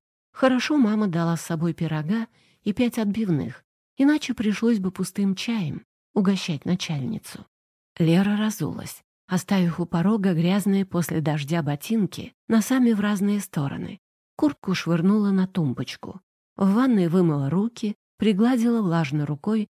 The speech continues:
чуть отросшие растрепавшиеся волосы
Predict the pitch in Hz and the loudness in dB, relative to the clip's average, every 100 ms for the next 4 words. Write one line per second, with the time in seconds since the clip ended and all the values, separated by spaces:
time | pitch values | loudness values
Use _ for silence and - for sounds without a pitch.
0 | _ - 285 - - 185 214 - 208 208 | _ -2 -2 -2 -2 0 -2 -2 -4 -2
1 | 175 143 160 - 170 - 175 175 165 170 | -4 -6 -8 -4 -4 -4 -4 -4 -4 -2
2 | 165 143 123 - - | 0 0 -4 -8 -14